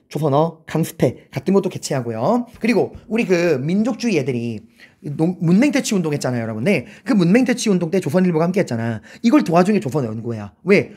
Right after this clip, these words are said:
문맹을 퇴치할 거면, 우리말을 알릴 거면 그 우리말을 가르치기 위한 뭐가 필요해?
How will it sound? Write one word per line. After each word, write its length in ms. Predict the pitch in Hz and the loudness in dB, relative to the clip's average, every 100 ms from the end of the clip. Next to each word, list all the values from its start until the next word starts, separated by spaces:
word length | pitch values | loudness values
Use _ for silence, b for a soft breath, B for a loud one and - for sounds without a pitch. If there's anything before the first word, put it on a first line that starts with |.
| B | B
문맹을 360 | - 240 294 277 | -2 2 2 2
퇴치할 300 | 254 247 226 | 0 0 0
거면, 180 | 180 185 | 0 -2
우리말을 360 | 185 277 294 | 0 2 4
알릴 200 | 202 156 | 4 0
거면 380 | 170 139 165 117 b b | -2 -2 -2 -6 b b
그 100 | 262 | -2
우리말을 260 | 277 277 269 | 2 4 4
가르치기 380 | 175 180 202 | 0 0 0
위한 140 | 185 170 | 2 2
뭐가 160 | 131 | -2
필요해? 280 | 131 131 - | -4 -4 -4